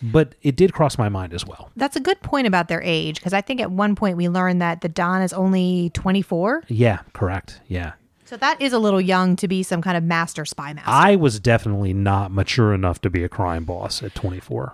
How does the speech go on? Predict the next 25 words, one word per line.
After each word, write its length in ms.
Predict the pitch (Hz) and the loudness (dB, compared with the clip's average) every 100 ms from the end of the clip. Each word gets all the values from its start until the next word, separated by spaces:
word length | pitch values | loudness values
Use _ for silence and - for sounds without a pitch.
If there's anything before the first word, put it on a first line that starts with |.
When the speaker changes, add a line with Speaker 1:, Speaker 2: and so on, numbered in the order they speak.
| - | -4
Speaker 2:
No. 720 | 220 202 185 175 170 - 180 - - | 0 2 2 0 -2 -6 -10 -14 -6
No, 140 | 190 180 | -2 0
we're 120 | 240 | 0
not 220 | 427 554 - | 0 -2 -4
necessarily 680 | 294 302 311 285 285 254 233 | 0 2 2 -2 0 0 2
talking 400 | 240 214 190 185 | 0 -2 -2 -4
cr-, 180 | - - - | -6 -6 -6
officially 560 | - 311 - 240 190 | -2 -2 0 0 2
a 60 | 170 | 0
crime 340 | - 180 175 | 0 0 -2
boss, 380 | 165 - - - | -4 -6 -8 -6
right? 340 | 175 170 190 - - - - - - - _ | -2 -2 -2 -8 -16 -20 -20 -20 -20 -20 _
The 100 | - | -10
spider 500 | 180 - 202 214 214 | -10 -2 0 2 2
is 120 | 190 180 | 0 -2
the 80 | |
head 360 | 160 170 202 196 | -6 -2 -2 0
of 140 | 190 165 | -4 0
the 60 | |
Speaker 1:
Head 120 | 165 | 2
of 60 | 147 | 4
the 60 | 123 | 2
Speaker 2:
secret 320 | 214 151 135 | 4 2 2
Speaker 1:
secret 40 | |
police. 240 | - 120 | 4 2